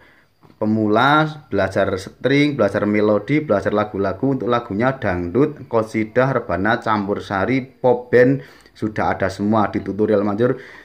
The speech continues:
Itu komplit. Oke, teman-teman, ya, caranya mudah seperti itu. Dan kalau sudah selesai,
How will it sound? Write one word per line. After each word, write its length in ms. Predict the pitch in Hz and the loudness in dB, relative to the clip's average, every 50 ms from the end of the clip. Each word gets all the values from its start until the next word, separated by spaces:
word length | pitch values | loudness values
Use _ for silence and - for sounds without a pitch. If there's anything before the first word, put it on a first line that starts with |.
| - _ | -20 _
Itu 320 | - - - 131 127 127 - | -14 -6 -4 -2 -2 0 2
komplit. 480 | 110 104 101 101 - 107 98 - - | 0 0 0 0 0 0 0 0 -2
Oke, 160 | 120 123 151 | -2 -2 0
teman-teman, 400 | 143 147 147 143 135 139 135 123 | 0 0 0 2 2 2 2 2
ya, 400 | 117 120 139 156 151 - - - _ - | 4 4 2 2 0 -4 -12 -20 _ -4
caranya 320 | - 123 120 120 120 123 | -2 2 2 2 2 2
mudah 240 | 120 117 110 113 107 | 0 0 0 -2 -2
seperti 400 | 107 107 104 98 - 104 92 87 | 0 -2 -2 -2 -2 -2 -4 -2
itu. 480 | 101 95 - - 113 131 147 160 156 156 | -4 -4 -4 -2 0 2 4 4 2 2
Dan 400 | - 104 101 101 101 101 101 101 - - _ _ _ - | 2 0 0 0 0 -2 -4 -6 -10 -20 _ _ _ -2
kalau 240 | 104 110 120 127 127 | 0 2 2 2 2
sudah 320 | 123 - 110 104 101 101 - - - - _ _ _ _ _ _ _ _ _ _ _ _ _ _ _ _ | 0 0 0 2 0 0 -4 -10 -16 -20 _ _ _ _ _ _ _ _ _ _ _ _ _ _ _ _
selesai, 800 | - - 107 104 - - 98 92 98 110 120 135 147 147 147 | -8 -6 -4 -4 -4 -4 -4 0 2 2 4 4 2 2 -2